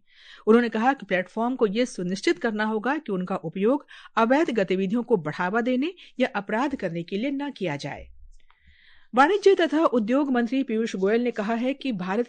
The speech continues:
के युवा और नवाचार पारिस्थितिकी तंत्र देश के विकास को गति दे रहे हैं। श्री गोयल ने कल मुंबई में एवाई Entrepreneur of the Year पुरस्कार समारोह में कहा कि जुनून, नवाचार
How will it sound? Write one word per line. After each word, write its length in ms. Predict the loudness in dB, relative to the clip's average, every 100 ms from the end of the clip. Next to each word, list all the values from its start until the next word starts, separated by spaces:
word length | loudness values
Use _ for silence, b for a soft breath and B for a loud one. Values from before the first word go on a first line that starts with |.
| -4
के 60 |
युवा 360 | -4 -2 0 0
और 320 | -2 -4 -6
नवाचार 640 | -4 -2 -2 -2 -2 -2 -6
पारिस्थितिकी 560 | -6 -6 -6 -8 -6 -6
तंत्र 460 | -4 -4 -2 -6 -10 B B
देश 300 | 2 2 2
के 120 | 0 -2
विकास 360 | 0 -2 -2
को 140 | -2 -4
गति 320 | -4 -4 -2
दे 120 | -4
रहे 180 | -4 -6
हैं। 240 | -8 -12 -20 b b b 4
श्री 140 | 4
गोयल 280 | 6 4 2
ने 160 | 0
कल 180 | 2 0
मुंबई 340 | 0 2 2 2
में 260 | 0 -2 B B B
एवाई 340 | 2 4 2
Entrepreneur 600 | 0 -2 -4 -4 -2 -2 -6 -8 -6
of 80 | -2
the 140 | -2
Year 220 | 0 0
पुरस्कार 500 | 0 -2 -2 0 0
समारोह 420 | 0 -6 -2 0
में 120 | 0 -2
कहा 300 | -4 -4 -6
कि 200 | -6 -4
जुनून, 400 | -2 0 -2 -4 -6
नवाचार 600 | -2 -2 -2 -2 -2